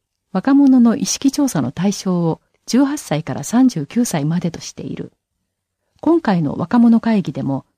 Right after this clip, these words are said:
十八歳から三十九歳を対象としている。イラストがあります。キャプション、新宿若者会議に高校生も参加対象に。イラスト終わり。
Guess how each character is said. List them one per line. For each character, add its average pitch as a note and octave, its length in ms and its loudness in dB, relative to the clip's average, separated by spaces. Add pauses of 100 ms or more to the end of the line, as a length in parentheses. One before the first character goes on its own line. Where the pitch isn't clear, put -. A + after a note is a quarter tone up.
(140)
十 B3+ 180 0
八 C4+ 160 -2
歳 D#3 260 -6
か C#3+ 120 -10
ら G3+ 100 -10
三 B3+ 240 2
十 C#3+ 220 -2
九 A3 200 -4
歳 D#3 260 -6
を - 120 -12
対 E3+ 220 -6
象 D#3 180 -10
と - 120 -14
し - 120 -16
て B2+ 100 -12
い D#3 120 -6
る。 D#3 180 -12 (1500)
イ G3+ 80 0
ラ B3 100 -2
ス - 100 -18
ト B3+ 100 0
が A3+ 120 6
あ G#3+ 100 2
り F#3+ 100 0
ま F#3+ 160 2
す。 - 220 -18 (400)
キ - 100 -4
ャ C4 40 -2
プ - 100 -12
シ - 100 -6
ョ C3 40 -2
ン、 - 160 -6 (200)
新 C#4 300 2
宿 C4 260 0
若 G#3 220 0
者 B3+ 240 4
会 A3+ 240 2
議 C#3 120 -4
に B2 260 -4
高 B3 200 2
校 C#4+ 160 0
生 D3+ 200 -4
も C#3 120 -4
参 F#3+ 220 -2
加 G#3 120 -4
対 G3 180 0
象 - 260 -10
に。 - 220 -10 (1300)
イ G3 80 -2
ラ G3 100 0
ス - 140 -16
ト - 280 -8
終 E3+ 160 -4
わ D3+ 60 -8
り。 D#3 180 -14